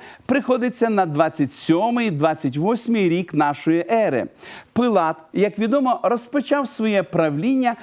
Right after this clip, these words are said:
на початку двадцять сьомого року нашої ери. Далі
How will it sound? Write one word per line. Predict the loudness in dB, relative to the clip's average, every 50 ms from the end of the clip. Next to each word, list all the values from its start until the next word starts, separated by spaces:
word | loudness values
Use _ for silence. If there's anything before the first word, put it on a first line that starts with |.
| -14 -20 -8 -2
на | -2 -2 0
початку | 0 -2 -2 0 0 -2 -2 -2 -2 -2 -2
двадцять | 0 0 0 2 2 0 0 -2 -2 -4 -6 -6
сьомого | -2 -2 0 0 2 2 2 2 2
року | 2 2 0 0 0 0 -2 -2 0 0
нашої | 0 2 2 2 0 -2 -2 -2 0 0 0 0 0 0
ери. | 0 2 2 2 2 2 0 0 -2 -4 -8 _ _ _ _ _ _ _ _ -20 -20 -20 -20 -20 -20 -20 -20 -8 _
Далі | 0 2 2 4 2 2 0 0 0 0